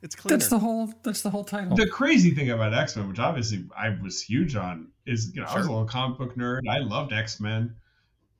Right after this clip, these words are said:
Speaker 3: And, like,
Speaker 1: Mm-hmm.
Speaker 3: it felt, it was like, "Oh my God, like, someone actually did an
Speaker 1: Yeah.
Speaker 3: all right one of these." You know, like, it, it
Speaker 1: Yes.
Speaker 3: felt so,
Speaker 1: Yes.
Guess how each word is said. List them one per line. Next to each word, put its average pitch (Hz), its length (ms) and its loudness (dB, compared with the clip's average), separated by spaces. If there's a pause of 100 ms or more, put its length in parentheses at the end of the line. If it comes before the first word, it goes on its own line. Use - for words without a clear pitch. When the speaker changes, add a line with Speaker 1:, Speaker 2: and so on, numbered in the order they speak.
Speaker 3:
And, 120 240 2
like, 117 220 0
Speaker 1:
Mm-hmm. 180 160 -2
Speaker 3:
it 135 180 -2
felt, 139 360 -2
it 143 100 0
was 135 220 -2
like, 107 280 0 (140)
"Oh 202 160 0
my - 160 -8 (140)
God, 214 420 2
like, 107 140 -4
someone 143 280 -2
actually 131 300 -2
did 131 180 -2
an 107 240 -2
Speaker 1:
Yeah. 107 60 -4
Speaker 3:
all 107 160 -2
right 107 240 -2
one 107 160 -4
of 90 80 -8
these." 113 260 -10
You 175 60 8
know, 139 160 6
like, 123 220 0
it, 139 200 2
it 139 40 2
Speaker 1:
Yes. 233 120 2
Speaker 3:
felt 165 200 4
so, 139 500 0
Speaker 1:
Yes. - 480 4